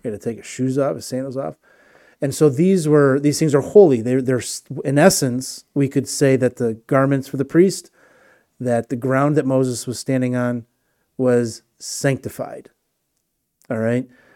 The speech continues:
Holy, set apart. And so at the heart of this idea for people is just as clothing is set apart for God's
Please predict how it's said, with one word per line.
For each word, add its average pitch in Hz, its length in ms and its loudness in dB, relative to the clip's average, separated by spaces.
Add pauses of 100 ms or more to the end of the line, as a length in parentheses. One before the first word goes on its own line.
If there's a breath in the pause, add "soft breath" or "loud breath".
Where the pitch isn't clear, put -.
(400 soft breath)
Holy, 147 400 6
set 135 260 0
apart. 117 360 -4 (100)
And 135 180 -2
so 139 540 2 (100)
at 139 140 -4
the 143 180 -2
heart 175 460 2
of 143 120 4
this 131 220 0
idea 123 480 2
for 117 480 -2 (640)
people 185 640 0 (220)
is 131 320 2 (500 soft breath)
just 147 300 2
as 151 320 6 (460)
clothing 165 520 6 (120)
is 123 160 -6
set 147 260 4
apart 143 440 2 (120)
for - 180 -6
God's 131 380 -2